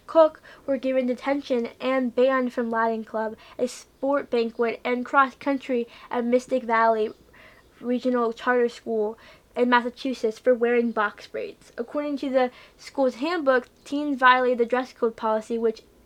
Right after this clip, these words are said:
inhibits hair extensions. It may, and they're, to quote, "It makes them feel," and to, like, quote what, um, Dina told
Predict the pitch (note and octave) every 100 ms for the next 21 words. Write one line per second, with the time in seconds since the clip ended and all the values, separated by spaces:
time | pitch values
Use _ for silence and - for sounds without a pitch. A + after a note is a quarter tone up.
0 | - - _ _ - A#3+ C4+ C4+ B3 -
1 | - _ _ - C4 A#3 G#3+ G3 A3 -
2 | - - - - _ _ _ _ _ _
3 | - C#4 D#4 - - C4 B3+ A#3+ - -
4 | C4+ - - D#4 - B3+ A#3 - - -
5 | C4+ D4 D4+ - D4 C4+ - C#4 B3+ A#3+
6 | - B3+ A#3+ - _ - C#4 B3+ - -
7 | - - - - C4 B3+ B3 - A#3+ A#3
8 | A3+ A#3 A#3 B3 B3 - B3 A#3+ A#3 A3+